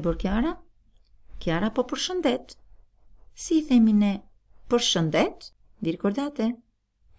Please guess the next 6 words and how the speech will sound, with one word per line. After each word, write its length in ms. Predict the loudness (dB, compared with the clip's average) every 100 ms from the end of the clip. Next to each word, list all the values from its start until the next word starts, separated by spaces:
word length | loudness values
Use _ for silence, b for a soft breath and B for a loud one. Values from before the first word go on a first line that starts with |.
| -20
Saluta. 680 | -14 -2 0 0 -2 -4 -8 -8 -16 -20 _ -20 -20 -20 -20 -20 -20 -20 -14 -8 -4
Lei 500 | 2 2 4 2 0 -8 -10 -12 -10 -10 -12 -12 -14 -14 -14
saluta. 720 | -8 -2 0 0 -4 -4 -4 -4 -8 -6 -6 -6 -10 -8 -2 -2 -2 -4 -8 -10 -10 -4
E 120 | 0
alla 200 | 0 0
fine, 460 | 2 4 4 0